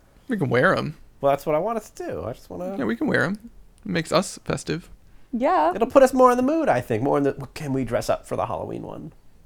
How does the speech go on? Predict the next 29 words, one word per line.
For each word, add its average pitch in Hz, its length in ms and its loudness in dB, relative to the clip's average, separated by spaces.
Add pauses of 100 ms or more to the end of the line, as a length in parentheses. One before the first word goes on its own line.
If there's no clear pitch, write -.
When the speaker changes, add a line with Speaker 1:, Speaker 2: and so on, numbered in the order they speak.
(400)
Speaker 3:
Yes. 202 440 2
Speaker 2:
Can - 100 0
we 113 80 4
wear 104 140 0
costumes? - 680 -8 (240)
Speaker 3:
Yes. 202 580 -2
Speaker 2:
Or - 100 -2
at 101 60 -6
least 110 240 -6
say 101 140 -4
that 120 100 0
we're 113 100 0
wearing 110 300 0
costumes? 160 640 -8 (260)
<laughs> 214 140 8 (520)
Speaker 3:
That 311 180 -8
sounds 196 260 -2
way 226 160 2
more 220 160 2
boring. 196 480 2 (760)
Speaker 2:
Oh, 92 80 -2
I 78 80 0
thought - 120 -4
you - 60 -16
were - 80 -14
gonna 65 80 -12
say - 240 -14 (260)
easy. - 360 -14 (680)
Speaker 3:
Oh, 214 360 -4